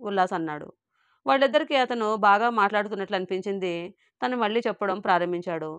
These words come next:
"మంచి సాహిత్యాన్ని గనుక మనం తరచి చూస్తే అందులో మనకు ప్రేమ కేవలం అనుభూతిగా కాక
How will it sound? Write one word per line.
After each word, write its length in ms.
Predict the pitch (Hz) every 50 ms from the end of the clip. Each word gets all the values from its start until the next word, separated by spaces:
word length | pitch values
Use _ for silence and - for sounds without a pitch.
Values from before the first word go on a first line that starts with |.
| - _ _ _ _ _ -
"మంచి 320 | 208 208 233 269 - 349
సాహిత్యాన్ని 580 | - 285 254 240 247 - - 247 233 233 226 220
గనుక 240 | 196 190 185 185 220
మనం 260 | 196 196 175 175 170 170
తరచి 420 | 175 - 185 180 196 - 220 185 175 170 - 226 _ _ _ _ _
చూస్తే 360 | - 214 233 226 - - 202 180 180
అందులో 320 | - 180 202 214 240 247
మనకు 320 | 240 220 190 185 180 - 170 170 175
ప్రేమ 320 | - 190 196 208 220 226 208 180 175 175 196 - _ _ _ _ _ -
కేవలం 340 | 226 233 254 277 294 302
అనుభూతిగా 520 | 294 254 214 214 185 214 226 233 233 233 226
కాక 240 | 233 214 196 190